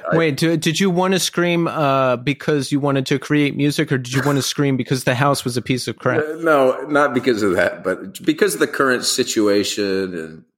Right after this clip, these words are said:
Speaker 1: politics, all the bullshit that was going on. But also, I, I really, you know, all the music I was listening to at that time was heavy music. I was getting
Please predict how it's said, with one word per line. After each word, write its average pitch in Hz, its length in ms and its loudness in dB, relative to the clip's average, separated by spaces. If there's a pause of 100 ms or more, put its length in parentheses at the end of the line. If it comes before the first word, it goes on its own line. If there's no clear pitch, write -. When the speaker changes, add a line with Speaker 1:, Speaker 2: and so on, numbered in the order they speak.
(120)
Speaker 1:
politics, 101 720 -4
all 107 140 -6
the 92 80 -6
bullshit 104 600 -6
that 90 100 -4
was 95 140 -2
going 98 340 0
on. 92 300 0
But 98 100 0
also, 127 380 4
I, 120 60 4
I 110 340 0
really, 113 460 4
you 117 140 -4
know, 95 140 2
all 110 200 2
the 117 100 2
music 101 400 0
I 85 40 2
was 80 220 0
listening 78 320 -4
to 80 160 -2
at 71 100 -4
that 73 200 -2
time 71 360 -4
was - 160 -6
heavy 80 240 0
music. 71 560 -6
I - 20 -6
was 78 180 -4
getting 78 400 -2